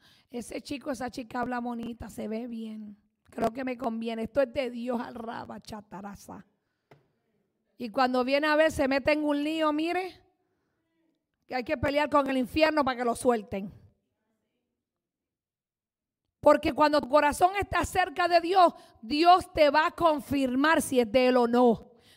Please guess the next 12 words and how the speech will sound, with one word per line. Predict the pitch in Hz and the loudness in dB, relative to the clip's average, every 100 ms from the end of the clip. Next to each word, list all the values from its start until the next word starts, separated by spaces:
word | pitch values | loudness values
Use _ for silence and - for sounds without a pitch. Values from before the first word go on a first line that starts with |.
| _ | _
Dios | 233 302 349 349 | 4 12 12 12
te | 339 311 | 8 8
va | 311 | 8
a | 349 | 8
decir, | 339 - - 330 311 | 6 6 0 0 2
"Eso | 302 285 320 | 2 2 4
es | 330 302 | 4 4
mío, | 330 381 330 | 0 0 0
eso | 277 330 | 4 4
no | 370 | 4
es | 381 | 4
mío". | 415 440 403 381 | 4 6 6 6